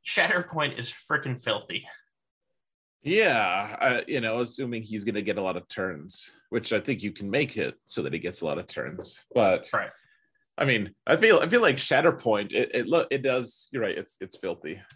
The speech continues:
Speaker 2: It's random though,
Speaker 1: Yeah.
Speaker 2: right?
Speaker 1: It's random, so you can't, you can't plot it out. Um, which, God,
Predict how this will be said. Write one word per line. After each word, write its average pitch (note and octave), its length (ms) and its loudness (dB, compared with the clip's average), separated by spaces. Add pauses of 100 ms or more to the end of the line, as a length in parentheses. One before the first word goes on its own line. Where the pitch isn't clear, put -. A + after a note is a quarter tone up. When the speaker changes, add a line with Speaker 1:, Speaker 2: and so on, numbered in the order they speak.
(140)
Speaker 2:
It's A#2+ 120 -8
random C#3+ 380 2
though, E2 160 -8
Speaker 1:
Yeah. F#2 80 -2
Speaker 2:
right? B2+ 180 -4 (480)
Speaker 1:
It's C#3 160 0
random, A#2+ 360 4 (200)
so - 120 0
you C3+ 160 2
can't, C3 420 2
you A2+ 120 -10
can't C#3 240 -2 (160)
plot A#2+ 240 4
it A2+ 100 0
out. G#2 280 0 (260)
Um, A2 500 2 (960)
which, C3+ 360 -2 (520)
God, C#3 300 0